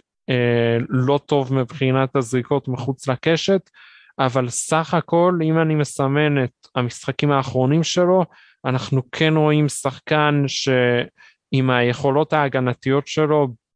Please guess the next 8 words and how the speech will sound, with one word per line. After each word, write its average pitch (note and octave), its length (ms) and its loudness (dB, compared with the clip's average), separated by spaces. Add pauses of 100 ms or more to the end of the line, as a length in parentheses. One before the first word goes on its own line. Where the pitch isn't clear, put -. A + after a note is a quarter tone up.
בהחלט, C#3 580 -2 (340)
אה, A#2+ 280 -2
יכול, C3 600 0 (540)
אה, A#2+ 140 -2 (100)
בתקופה C#3 580 -2
הקרובה D3 460 0 (120)
ובשנים D3 680 0
הקרובות B2+ 540 -2